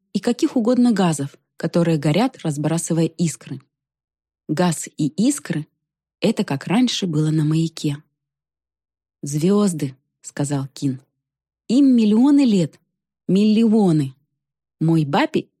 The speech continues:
он осекся, потом продолжил. "Мой папа говорит, что они старше всего, что нам известно на Земле, а некоторые из них уже мертвые. Но мы видим их и сейчас. Это потому, что они так далеко, и свет доходит до нас целую вечность".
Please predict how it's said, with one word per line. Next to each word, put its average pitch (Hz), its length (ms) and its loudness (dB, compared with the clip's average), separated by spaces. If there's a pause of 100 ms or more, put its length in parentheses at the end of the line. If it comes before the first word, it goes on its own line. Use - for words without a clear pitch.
(340)
он 151 180 0
осекся, 175 440 -4
потом 147 300 -6
продолжил. 143 580 -6 (540)
"Мой 151 180 2
папа 269 300 -2
говорит, 175 540 -2 (160)
что - 240 -4
они 160 180 2
старше 277 460 -4
всего, 180 560 -2
что - 220 -8
нам 151 200 0
известно 156 400 -2
на 160 100 2
Земле, 151 440 0 (520)
а 139 100 -2
некоторые 190 520 0
из 147 100 -8
них 143 220 -2
уже 165 220 2
мертвые. 170 560 0 (680)
Но 170 160 2
мы 262 180 4
видим 160 360 0
их 156 100 -6
и 202 60 -2
сейчас. 190 520 -2 (420)
Это 160 200 -4
потому, 160 320 -2
что 165 200 -4
они 160 160 0
так 151 200 -4
далеко, 156 540 -2 (240)
и 160 100 -4
свет 214 400 -2
доходит 151 420 -6
до 156 140 -2
нас 151 200 -2
целую 208 440 0
вечность". 143 680 -6